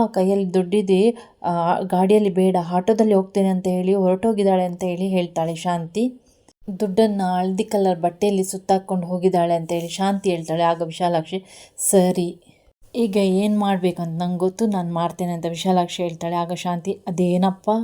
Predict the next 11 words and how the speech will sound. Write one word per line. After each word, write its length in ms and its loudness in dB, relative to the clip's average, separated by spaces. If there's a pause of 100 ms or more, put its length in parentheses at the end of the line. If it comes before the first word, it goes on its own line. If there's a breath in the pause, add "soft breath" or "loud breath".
(480)
"ಏನಾದ್ರೂ 500 4
ಮಾಡ್ಕೊಳ್ಳಿ, 480 -2
ವಿಷಯ 300 2
ತಿಳಿಸು 400 -4
ಅಂತ 200 -4
ಹೇಳಿದ್ದೀರಾ, 500 -2
ತಿಳಿಸ್ಬಿಟ್ಟಿದ್ದೇನೆ," 840 -2
ಅಂತ 180 -8
ಹೇಳಿ 340 -4 (300 loud breath)
ಶಾಂತಿ 440 2
ಹೇಳ್ತಾಳೆ. 580 2